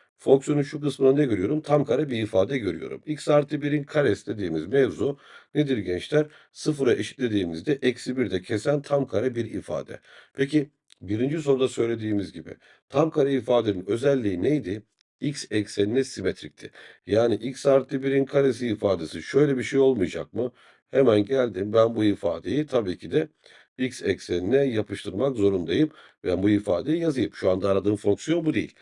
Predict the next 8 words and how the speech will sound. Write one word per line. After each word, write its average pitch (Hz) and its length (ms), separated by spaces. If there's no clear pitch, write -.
Ama 147 260
adım 135 260
adım 135 240
gidiyorum. 85 360
Derim 156 240
ki 120 120
bu 147 60
fonksiyon 104 640